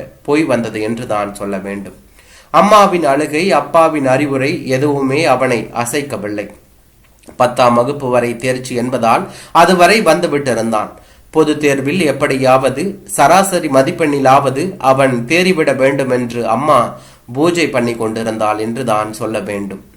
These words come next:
"அடி அசடு, அவன் பேப்பர்ல ஒண்ணுமே இல்லாம மார்க் மட்டும் எப்படி வந்துவிடும்?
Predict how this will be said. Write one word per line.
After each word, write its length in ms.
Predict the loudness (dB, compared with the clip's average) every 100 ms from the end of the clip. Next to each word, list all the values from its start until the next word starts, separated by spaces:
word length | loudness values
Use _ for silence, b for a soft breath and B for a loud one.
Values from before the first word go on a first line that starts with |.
| _ _ b b b b b _
"அடி 200 | -2 0 0
அசடு, 360 | 0 -2 -4 -4 -6 -12
அவன் 300 | -4 -2 0
பேப்பர்ல 560 | 2 2 2 -2 0 0 0
ஒண்ணுமே 380 | 0 0 2 0
இல்லாம 480 | 0 2 2 4 0 -4
மார்க் 380 | 0 4 4 2
மட்டும் 320 | -4 -2 -2
எப்படி 260 | -2 -2 -2
வந்துவிடும்? 480 | 0 -2 -2 -6